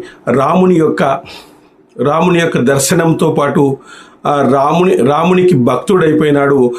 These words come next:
రాముణ్ణి ఆకర్షించగలిగినాడు అనమాట. మరి హనుమంతుల వారు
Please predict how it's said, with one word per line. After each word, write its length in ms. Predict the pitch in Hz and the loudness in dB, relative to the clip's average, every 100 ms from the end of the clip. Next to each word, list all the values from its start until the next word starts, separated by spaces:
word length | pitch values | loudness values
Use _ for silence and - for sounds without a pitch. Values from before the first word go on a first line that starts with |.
| - - | -10 -4
రాముణ్ణి 640 | 139 143 165 175 185 - | -2 0 0 2 2 2
ఆకర్షించగలిగినాడు 1120 | 131 143 - 151 - 160 175 123 113 107 101 | -2 -2 -2 0 0 0 0 0 0 0 -2
అనమాట. 280 | 98 - - - - - - - _ - - - - _ _ - | -4 -4 -6 -8 -12 -18 -20 -20 _ -20 -20 -20 -20 _ _ -4
మరి 400 | 156 165 151 147 - - - | -2 0 0 -2 -8 -20 -8
హనుమంతుల 520 | 147 151 202 196 180 | -2 0 0 0 0
వారు 480 | 175 160 160 131 - | 0 0 2 0 -2